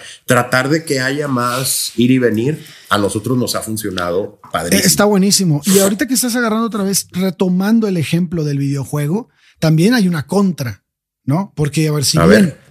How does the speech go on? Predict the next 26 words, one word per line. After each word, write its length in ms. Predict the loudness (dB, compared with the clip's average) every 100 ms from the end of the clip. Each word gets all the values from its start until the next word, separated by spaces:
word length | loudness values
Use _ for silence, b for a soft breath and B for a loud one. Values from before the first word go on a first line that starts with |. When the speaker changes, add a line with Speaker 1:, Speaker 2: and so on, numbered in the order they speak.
| -6
Speaker 2:
te 80 | -4
está 160 | 2
motivando 680 | 2 2 0 0 0 -2 -4
constantemente, 960 | -4 -4 -2 -2 -2 0 2 2 0 -2
¿no? 280 | 0 0 -2
Y 80 | -8
puedes 360 | -2 0 0 -2
emplearlo, 440 | -2 -4 -4 -4
como 240 | -4 -2
dices 260 | 0 0 0
tú, 200 | 0 0
en 60 | 0
la 40 |
estrategia 360 | -2 -4 -4 -4
que 60 | -6
estás 140 | -6
diciendo, 220 | -4 -4
es 40 | -4
buenísima. 560 | 0 2 0 -2 -6 -8 B B B B B B B
Pero 340 | 4 6 4 2 -2
también 440 | 0 2 4 4
hay 100 | 2
que 120 | 0 -2
cuidar 320 | -2 0 -2
otra 260 | -2 -4
cosa. 480 | -2 -2 -2 -4 -8